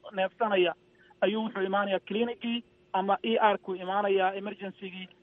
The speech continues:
dabadeedna boqolaal kaloo meesha fadhida baa cudurkii uu ku expose garaynaya, uu ku daadinaya. Taana waa arrin runtii aanan doonayn inay dhacdo. Marka qofku waxaan kula talinaynaa inuu haddayba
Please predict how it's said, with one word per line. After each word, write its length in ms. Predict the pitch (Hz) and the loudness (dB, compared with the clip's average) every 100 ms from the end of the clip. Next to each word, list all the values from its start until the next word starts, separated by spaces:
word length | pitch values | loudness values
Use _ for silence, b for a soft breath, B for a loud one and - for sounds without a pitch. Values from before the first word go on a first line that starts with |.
| _ | _
dabadeedna 440 | - 185 190 196 220 | -2 6 6 6 2
boqolaal 600 | - - 180 196 208 208 | 0 2 4 6 4 2
kaloo 240 | - 190 | 0 -2
meesha 320 | 190 208 202 | -2 -4 -6
fadhida 380 | 196 208 190 190 | -12 -4 0 0
baa 120 | 180 175 | 0 0
cudurkii 380 | 190 180 - 190 | -2 -4 -6 -10
uu 280 | - 196 | -6 -8
ku 220 | 190 - - | -6 -8 -10
expose 500 | - - - 190 170 | -12 -16 4 4 6
garaynaya, 460 | 175 185 180 170 165 | 2 2 2 2 2
uu 260 | 190 175 175 | 2 -6 -6
ku 220 | - 240 - _ _ | -6 -8 -8 _ _
daadinaya. 560 | 185 175 180 170 160 143 - _ _ _ | 6 6 6 0 0 -2 -6 _ _ _
Taana 220 | 196 196 | 0 0
waa 140 | 214 196 | 0 0
arrin 240 | 185 214 | 0 -4
runtii 320 | 185 - - 190 | -8 -16 -12 -10
aanan 280 | 185 180 175 | -8 -8 -4
doonayn 320 | 190 202 196 190 | -2 -2 -4 -6
inay 200 | 185 165 | -4 -4
dhacdo. 340 | - 151 151 - _ _ _ | -4 -4 -6 -12 _ _ _
Marka 280 | - 202 214 | -4 0 0
qofku 280 | 185 226 - | 2 0 0
waxaan 200 | 196 185 | -4 -4
kula 180 | - 202 | 2 0
talinaynaa 520 | - 196 196 190 180 180 | 2 0 2 0 -2 -6
inuu 260 | 208 196 175 - _ _ - | -8 -10 -10 -16 _ _ -6
haddayba 460 | 165 - 208 196 | -2 4 6 6